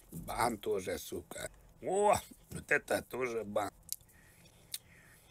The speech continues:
Вот это, сука,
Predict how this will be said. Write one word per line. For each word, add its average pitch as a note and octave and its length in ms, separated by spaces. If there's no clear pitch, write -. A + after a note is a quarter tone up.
Вот F#2 160
это, - 240
сука, - 480